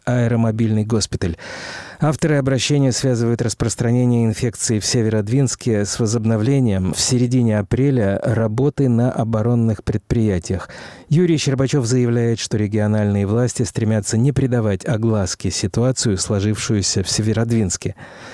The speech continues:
Возобновление работы предприятий в апреле было связано, как считают активисты, с указанием президента и министра обороны. В России за сутки выявлено восемь тысяч семьсот заболевших коронавирусной инфекцией, сообщил Федеральный оперативный штаб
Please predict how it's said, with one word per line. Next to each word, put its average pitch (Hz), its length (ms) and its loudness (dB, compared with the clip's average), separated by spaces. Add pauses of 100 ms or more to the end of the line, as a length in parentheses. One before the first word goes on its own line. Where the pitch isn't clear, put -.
(260)
Возобновление 113 720 0
работы 107 320 -2
предприятий 101 600 -2
в 98 60 0
апреле 135 360 0
было 110 200 0
связано, 120 460 0
как 117 220 -4
считают 113 420 -2
активисты, 110 520 -2
с - 100 -4
указанием 117 560 0
президента 98 720 0
и 117 320 0
министра 104 640 0
обороны. 87 560 -2 (1160)
В 113 100 2
России 147 300 2
за 160 140 2
сутки 139 420 -2
выявлено 131 840 2
восемь 117 440 0
тысяч - 480 -2
семьсот 117 500 0
заболевших 104 720 -2
коронавирусной 101 1000 0
инфекцией, 104 720 -2
сообщил 110 480 -2
Федеральный 117 560 0
оперативный 104 480 0
штаб 107 260 -4